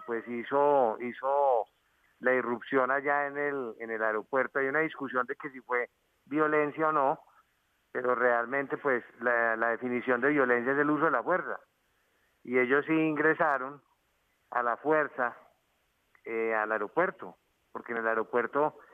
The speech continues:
las personas solo pueden entrar si muestran el pasabordo, tienen que someterse a un control de temperatura, y también hay unas normas, eh, del reglamento aeronáutico que, ah, que prohíben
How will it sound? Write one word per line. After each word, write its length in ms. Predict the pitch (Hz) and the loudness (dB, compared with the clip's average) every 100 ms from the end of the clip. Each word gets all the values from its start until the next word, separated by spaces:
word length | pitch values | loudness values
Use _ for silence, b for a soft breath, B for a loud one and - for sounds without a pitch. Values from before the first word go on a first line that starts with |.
| B - | B -6
las 100 | 127 - | -6 -4
personas 340 | 123 117 131 | -2 -2 0
solo 240 | 147 143 | -2 -2
pueden 240 | 143 143 143 | 0 0 2
entrar 420 | 127 113 117 113 | -2 0 -2 -2
si 80 | 135 | -4
muestran 360 | 135 139 139 | -4 -2 -2
el 100 | 135 | -4
pasabordo, 840 | 117 113 107 104 135 147 135 139 - _ _ _ - | -2 -2 0 2 4 2 0 -4 -6 _ _ _ -6
tienen 260 | 131 127 127 | -2 -2 -2
que 120 | 139 | -2
someterse 600 | 143 135 123 117 101 127 | 0 -2 0 -2 -2 -2
a 120 | 131 | 0
un 220 | 131 131 | 0 -2
control 680 | 123 131 120 135 131 131 127 _ _ _ _ - - | -2 -4 0 2 2 2 -2 _ _ _ _ -12 -2
de 100 | 135 | 0
temperatura, 880 | 123 113 117 107 107 165 156 139 - _ _ _ _ - - - | 2 0 0 0 2 4 4 2 -4 _ _ _ _ -20 -18 -10
y 100 | 127 | -4
también 400 | 131 120 127 127 | -2 0 0 0
hay 220 | 143 156 | 0 0
unas 380 | 160 160 160 156 | 0 0 -2 -2
normas, 520 | 165 165 143 143 156 - _ _ _ _ _ _ _ _ | 0 0 0 -4 -6 -12 _ _ _ _ _ _ _ _
eh, 400 | - 120 120 117 113 | -8 -4 -2 -2 -4
del 360 | 117 117 117 | -4 -2 0
reglamento 540 | 117 120 117 117 117 147 | 0 0 0 -2 -2 -2
aeronáutico 680 | 151 139 143 135 143 147 | 0 0 0 -2 -6 -10
que, 140 | - 123 | -4 0
ah, 300 | 113 110 107 - | 0 0 -4 -6
que 240 | 120 113 107 _ _ _ _ | -4 -4 -4 _ _ _ _
prohíben 720 | 127 123 135 175 165 156 | 0 0 2 2 2 2